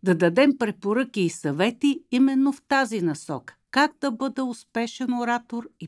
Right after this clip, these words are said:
презентатор през двайсет и първи век? Решихме от екипа да разделим с известна условност подкастите на три подгрупи. Първият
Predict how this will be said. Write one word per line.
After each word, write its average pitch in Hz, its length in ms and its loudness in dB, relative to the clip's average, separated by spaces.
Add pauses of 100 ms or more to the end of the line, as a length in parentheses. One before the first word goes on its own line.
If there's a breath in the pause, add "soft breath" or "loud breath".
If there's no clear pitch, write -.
презентатор 175 880 -6
през 143 220 -8
двайсет 170 520 -6
и - 40 -20
първи 160 400 -6
век? 175 220 -6 (500)
Решихме 233 580 0
от 226 260 -8
екипа 247 380 -6
да 220 200 -2
разделим 170 560 0 (520 soft breath)
с - 100 -18
известна 269 540 0
условност 220 720 -4 (200)
подкастите 240 760 -4
на 247 220 -2
три 185 220 -4
подгрупи. 139 720 -8 (500 soft breath)
Първият 226 480 6